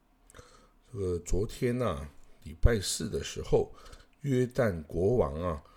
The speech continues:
这个阿卜杜拉二世哦，他表示了，这个以色列啊，只对自己的国民提供这个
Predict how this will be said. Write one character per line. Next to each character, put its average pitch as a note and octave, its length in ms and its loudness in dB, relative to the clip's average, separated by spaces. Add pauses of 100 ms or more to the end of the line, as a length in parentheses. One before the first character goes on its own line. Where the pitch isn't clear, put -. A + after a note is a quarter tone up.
(240)
这 - 80 -12
个 F2 220 0
阿 F#2 80 -2
卜 - 160 4
杜 B2 160 2
拉 D#2+ 260 0 (460)
二 F#2+ 220 2
世 A#2 340 -2
哦， C2 160 -8 (380)
他 F2+ 720 -4
表 - 240 2
示 C#3+ 240 0
了， D#2+ 120 2 (680)
这 A#2 60 -12
个 G2+ 100 -4
以 - 160 -8
色 C#3+ 220 0
列 C#3+ 220 4
啊， D2 160 -6 (360)
只 C#2+ 340 -10 (100)
对 G#2+ 260 2
自 - 220 -14
己 E2+ 160 -6
的 D2+ 600 0 (120)
国 F#2 240 0
民 F#2+ 380 2 (100)
提 F#2+ 180 -6
供 A2+ 340 2
这 G#2+ 120 -4
个 A#2 100 -8